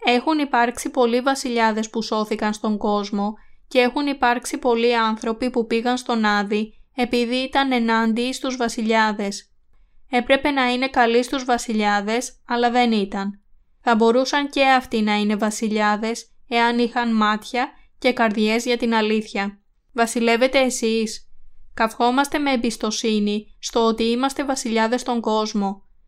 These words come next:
Αναγγέλουμε ότι οι ασεβείς που παλεύουν ενάντια σε εμάς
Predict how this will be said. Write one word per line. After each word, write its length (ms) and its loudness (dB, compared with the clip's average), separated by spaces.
Αναγγέλουμε 760 4
ότι 280 0
οι 60 4
ασεβείς 540 -2
που 160 -6
παλεύουν 540 2
ενάντια 540 2
σε 140 -4
εμάς 580 0